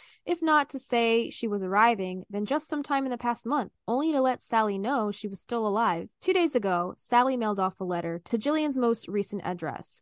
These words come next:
in Tucson. She gave Jillian hell in that letter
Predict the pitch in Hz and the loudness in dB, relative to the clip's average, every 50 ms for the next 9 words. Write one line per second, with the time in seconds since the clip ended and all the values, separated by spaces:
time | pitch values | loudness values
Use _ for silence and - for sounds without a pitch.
0 | - - 196 196 - - 175 156 - - 123 - - 180 196 _ _ - - 240 | -8 -6 -6 -6 -4 -4 -6 -6 -6 -8 -8 -8 -8 -10 -14 _ _ -6 -6 -2
1 | 240 302 349 320 - - 262 254 247 240 233 - - - 233 233 208 175 170 - | 0 2 0 2 2 2 2 2 2 2 0 -4 -2 0 4 4 4 4 2 0
2 | - 185 180 170 - - 170 170 160 - - 196 | -4 -6 -6 -6 -6 -6 -6 -6 -6 -8 -12 -12